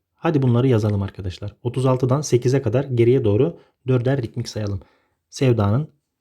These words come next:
saydığı sayılar. Şurada yazıyorum bakın sol tarafta. Otuz altı, dörder gideceğimiz için otuz iki, dört azalttık, yirmi sekiz, dört azalttık, yirmi dört,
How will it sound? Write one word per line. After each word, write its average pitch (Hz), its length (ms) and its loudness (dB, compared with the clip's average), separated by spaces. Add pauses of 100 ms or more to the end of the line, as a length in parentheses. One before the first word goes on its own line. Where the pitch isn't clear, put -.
(520)
saydığı 113 440 0
sayılar. 104 360 -2
Şurada 117 320 0
yazıyorum 110 400 0
bakın 98 180 -6
sol 104 240 0
tarafta. 104 540 -6 (960)
Otuz 143 420 -2
altı, 117 640 0 (1000)
dörder 123 320 2
gideceğimiz 107 580 0
için 160 380 -6 (220)
otuz 120 300 -4
iki, 123 460 -2 (920)
dört 139 200 2
azalttık, 117 760 -2 (120)
yirmi 117 300 0
sekiz, - 560 -2 (180)
dört 127 240 0
azalttık, 117 680 -2
yirmi 113 360 0
dört, 120 360 -2